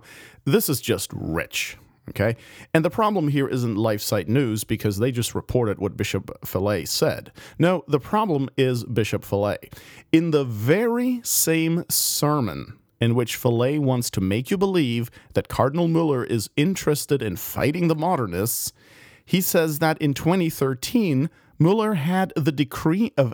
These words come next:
excommunication ready against the S S P X, and the only reason it didn't happen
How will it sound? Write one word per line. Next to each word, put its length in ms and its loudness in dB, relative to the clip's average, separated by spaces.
excommunication 1600 0
ready 520 0
against 420 0
the 160 -2
S 160 0
S 100 -4
P 220 0
X, 200 -2
and 100 2
the 160 -2
only 280 2
reason 460 2
it 160 -4
didn't 260 0
happen 560 0